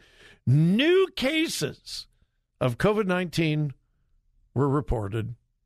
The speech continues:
That's the entire country. One hundred eighty-nine thousand seven hundred fourteen cases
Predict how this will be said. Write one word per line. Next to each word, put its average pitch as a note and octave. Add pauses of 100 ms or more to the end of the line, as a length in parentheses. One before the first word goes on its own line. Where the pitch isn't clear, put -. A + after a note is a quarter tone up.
(140)
That's D3
the A3
entire E3+
country. - (720)
One C3
hundred D3
eighty-nine D3+
thousand G#3
seven F#3
hundred D#3
fourteen D3
cases C3